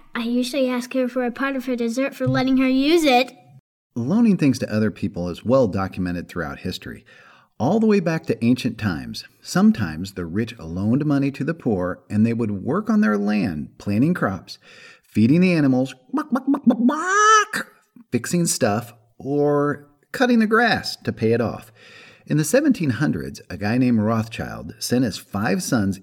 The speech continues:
Speaker 2: each to a different city in a different country in Europe. He created a system of international banking. I know sometimes you may want to send your brother or sister away, but you'd probably miss them. Anyway, he was one of the wealthiest families in the world.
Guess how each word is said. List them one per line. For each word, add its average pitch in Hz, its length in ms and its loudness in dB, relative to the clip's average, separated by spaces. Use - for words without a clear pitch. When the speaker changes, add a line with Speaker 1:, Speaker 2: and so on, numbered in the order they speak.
Speaker 2:
each - 440 -4
to 85 120 -8
a 67 80 -10
different 104 400 -4
city 139 380 -4
in 87 80 -6
a 80 80 -6
different 110 380 -2
country 120 500 -4
in 123 220 4
Europe. 123 440 2
He 131 120 -4
created 208 340 0
a 170 60 2
system 143 480 -2
of 107 180 -2
international 180 680 2
banking. 117 520 -2
I 98 60 -2
know 98 160 2
sometimes 98 720 0
you 104 180 2
may 131 240 6
want 123 160 4
to 95 80 -2
send 104 240 2
your 95 140 0
brother 101 560 2
or 82 60 -6
sister 143 460 0
away, 135 440 -10
but - 160 0
you'd 170 160 -2
probably 190 500 2
miss 202 300 2
them. - 280 -4
Anyway, 113 340 2
he 247 120 0
was 214 160 4
one 196 140 4
of 190 80 4
the 123 80 2
wealthiest 180 500 0
families 160 360 -2
in 151 80 2
the 139 80 6
world. 131 560 2